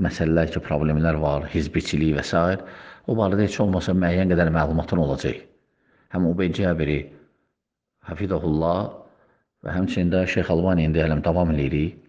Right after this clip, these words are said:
Hələm bitməyib o məsələ. Bu gün, e, qardaşlarla elə ikinci sualı oxuduq. Başla-, başlanğıcını oxuduq. Və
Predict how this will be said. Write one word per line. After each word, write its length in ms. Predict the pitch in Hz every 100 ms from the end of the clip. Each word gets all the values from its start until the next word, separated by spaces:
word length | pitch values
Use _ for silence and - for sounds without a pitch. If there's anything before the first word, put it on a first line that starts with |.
| _ _ _ -
Hələm 180 | 78 80
bitməyib 400 | 90 - 73 78
o 60 | 82 -
məsələ. 320 | - - 85 85 113 - - _ _
Bu 80 | -
gün, 140 | 82 78 - - - -
e, 320 | - 85 -
qardaşlarla 540 | 85 76 76 - 78 73 73
elə 160 | 76 76
ikinci 340 | - - 78 80
sualı 380 | - 71 76 - -
oxuduq. 480 | - 76 82 107 - - _ _ _ _ -
Başla-, 340 | 80 - 71 - 62 53
başlanğıcını 580 | 78 69 69 69 78
oxuduq. 420 | 71 73 85 131 - - - _ _ _ _ _ _ _ _ _ _ _ -
Və 140 | 76